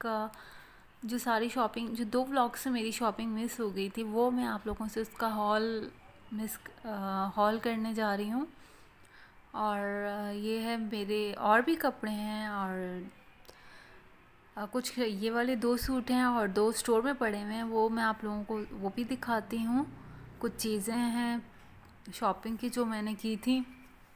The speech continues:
अच्छा, ये मैंने अभी विंटर्स में जो है लॉन के सूट ख़रीदे हैं सेल में से। अ, विंटर्स के कपड़े भी मुझे नहीं चाहिए, खद्दड़ मुझे चाहिए। अब देखिए मैं खद्दड़ न्यू वाले जो खद्दड़ के जो प्रिंट है वो मैं कब लेकर आऊँगी।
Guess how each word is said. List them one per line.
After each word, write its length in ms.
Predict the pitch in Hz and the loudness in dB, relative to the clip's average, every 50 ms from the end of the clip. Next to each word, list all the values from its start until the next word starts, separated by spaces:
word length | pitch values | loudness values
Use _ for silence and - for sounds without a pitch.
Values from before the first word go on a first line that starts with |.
| - - - - - - - | -20 -20 -20 -20 -20 -20 -14
अच्छा, 300 | - - 214 208 - 254 | -10 -8 -8 -4 -2 -2
ये 120 | 247 247 262 | -2 0 0
मैंने 200 | 247 254 254 277 | 0 0 0 0
अभी 320 | - - 220 196 233 262 | 0 0 0 0 2 0
विंटर्स 680 | 240 240 247 220 214 208 - 247 254 247 233 - - | 0 0 0 0 0 -2 -2 -2 -2 -2 -4 -2 0
में 160 | 254 254 247 220 | 0 0 2 2
जो 140 | 254 247 | 2 2
है 180 | 233 247 247 247 | 2 2 2 2
लॉन 340 | 240 233 220 208 214 220 220 | 2 2 2 2 0 0 -2
के 120 | - 240 | -2 -4
सूट 280 | 233 - 247 220 214 - | -4 -4 -6 -6 -6 -4
ख़रीदे 420 | - 240 214 208 208 190 185 214 | -4 -2 -2 0 -2 -2 -2 -4
हैं 320 | 220 220 226 240 254 254 254 | -4 -2 -2 -2 -2 -2 -4
सेल 460 | - - - 240 220 214 214 220 214 | -4 -4 -2 0 2 2 2 0 0
में 160 | 214 208 196 | -2 -2 -4
से। 320 | 185 - - 190 180 - - - - - - - - - - - - - - - - - - - - - | -4 -4 -6 -6 -8 -8 -10 -16 -20 -20 -20 -20 -20 -20 -20 -20 -20 -20 -20 -20 -20 -20 -20 -20 -20 -14
अ, 140 | - 226 214 | -10 -8 -8
विंटर्स 400 | 202 226 226 226 220 254 262 254 | -6 -6 -6 -2 -2 -2 -2 -2
के 120 | - 269 247 | -4 -6 -6
कपड़े 280 | 254 226 - 240 233 | -6 -4 -2 -2 -2
भी 100 | 226 240 | 0 0
मुझे 280 | 247 240 240 226 240 240 | 0 0 0 0 0 0
नहीं 240 | 220 214 214 226 233 | 0 0 -2 -2 -2
चाहिए, 340 | - 254 240 240 233 247 | 0 0 0 0 0 -2
खद्दड़ 440 | 247 247 - 233 202 190 233 240 247 | -2 0 2 2 2 4 2 2 2
मुझे 220 | 247 247 233 240 240 | 2 2 0 0 0
चाहिए। 440 | 240 - 233 208 208 220 226 240 | 0 0 0 0 0 0 0 0
अब 100 | 233 226 | 0 -2
देखिए 340 | 202 196 220 214 - 240 240 | -2 -2 -4 -4 -2 -2 -2
मैं 120 | 240 233 220 | -2 -2 -2
खद्दड़ 320 | - 214 196 214 226 233 | -2 -2 -2 0 0 0
न्यू 460 | 220 214 208 214 214 226 240 247 247 | 0 0 0 2 2 4 4 4 4
वाले 240 | 240 233 226 233 226 | 4 2 2 0 -2
जो 100 | 226 226 | -2 -4
खद्दड़ 440 | - - 226 202 190 208 220 220 226 | -4 -4 -4 -4 -2 -2 -2 -2 -2
के 220 | 220 - 240 233 | -2 -4 -4 -4
जो 220 | 208 - 233 233 220 | -4 -2 -4 -4 -4
प्रिंट 400 | - - 220 214 214 214 214 226 | -4 -4 -2 -2 -2 -2 -4 -4
है 60 | 226 | -2
वो 160 | 226 220 220 | -2 -2 -2
मैं 180 | 214 214 214 208 | -2 -4 -4 -4
कब 200 | - 214 202 214 | -2 -4 -2 -2
लेकर 380 | 226 233 233 233 - 240 233 226 | -2 -4 -4 -2 -2 -2 -2 -2
आऊँगी। 480 | 220 214 214 214 214 240 269 349 - | -2 -2 -2 -2 -2 -2 -4 -4 -6